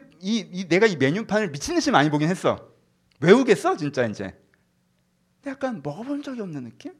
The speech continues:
좀 그렇지 않아요? "아, 목사님, 실망이." 아니, 나 믿음, 믿는다니까. 나 믿음의 경험이 없겠어요? 믿음의 고백이 없겠어요?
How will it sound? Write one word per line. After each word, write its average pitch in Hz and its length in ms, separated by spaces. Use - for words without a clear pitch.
좀 330 100
그렇지 190 300
않아요? 175 340
"아, - 300
목사님, 110 500
실망이." 151 480
아니, 160 280
나 170 120
믿음, 151 320
믿는다니까. 131 880
나 190 120
믿음의 170 300
경험이 165 420
없겠어요? 156 560
믿음의 170 300
고백이 160 380
없겠어요? 151 500